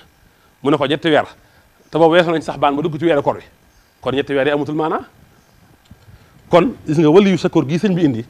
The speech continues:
moo tolloog mille deux cent soixante-douze, moo tolloog nasartane fa innaka nasir. Maxaw taxay bi innakal basir, gis nga xaaju bay doo rek boo ko arrêté, neuf cent vingt la, moo lay jox fukki Muhammadu. Kon xasida gi dafa fees dell ci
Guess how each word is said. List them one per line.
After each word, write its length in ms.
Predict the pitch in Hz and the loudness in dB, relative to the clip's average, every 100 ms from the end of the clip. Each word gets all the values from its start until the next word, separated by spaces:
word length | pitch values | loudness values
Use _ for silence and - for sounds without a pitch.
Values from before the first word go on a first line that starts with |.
| _ - 127 110 | _ -20 -20 -6
moo 120 | 147 | -2
tolloog 320 | 147 143 139 135 | 0 0 -2 -4
mille 220 | 123 143 | -6 -4
deux 80 | 135 | -6
cent 140 | 131 | -6
soixante-douze, 360 | 113 120 113 - - | -8 -8 -8 -10 -6
moo 160 | 131 | -6
tolloog 300 | 139 123 123 - - - | -4 -2 -4 -8 -20 -12
nasartane 520 | 135 147 - 117 151 - _ _ | -6 -6 -6 -4 -6 -8 _ _
fa 120 | - | -8
innaka 280 | 147 113 104 | -6 -6 -6
nasir. 260 | 110 107 101 - _ _ _ _ _ _ _ _ _ | -8 -8 -12 -16 _ _ _ _ _ _ _ _ _
Maxaw 280 | 127 170 180 | 0 2 4
taxay 240 | 170 160 | 4 4
bi 100 | 160 175 | 2 0
innakal 300 | 180 180 160 | 0 2 2
basir, 200 | 147 143 | 2 -2
gis 100 | 131 | -2
nga 100 | 156 120 - | -2 -4 -8
xaaju 320 | - 185 180 | -2 2 4
bay 120 | 151 | 2
doo 160 | 139 131 | 2 0
rek 80 | 127 | -2
boo 120 | 123 | -4
ko 80 | 139 | -2
arrêté, 260 | 165 139 104 _ _ 123 110 | 0 0 -4 _ _ -20 -20
neuf 400 | 240 160 113 180 - | -16 -8 -2 -2 -2
cent 160 | 147 | -6
vingt 160 | 120 123 | -4 -4
la, 120 | 165 - - | -6 -8 -12
moo 100 | 123 | -8
lay 80 | 120 | -6
jox 120 | 113 - | -8 -8
fukki 260 | 175 - | -8 -6
Muhammadu. 340 | 113 110 87 - _ _ _ _ _ _ _ | -8 -8 -14 -20 _ _ _ _ _ _ _
Kon 140 | 139 | -6
xasida 340 | 127 147 131 120 | -6 -6 -6 -6
gi 60 | 110 | -6
dafa 160 | 113 | -10
fees 140 | 110 123 123 - | -14 -18 -16 -10
dell 300 | 233 226 202 - _ - _ _ _ _ | -8 -6 -8 -12 _ -20 _ _ _ _
ci 140 | 151 | -6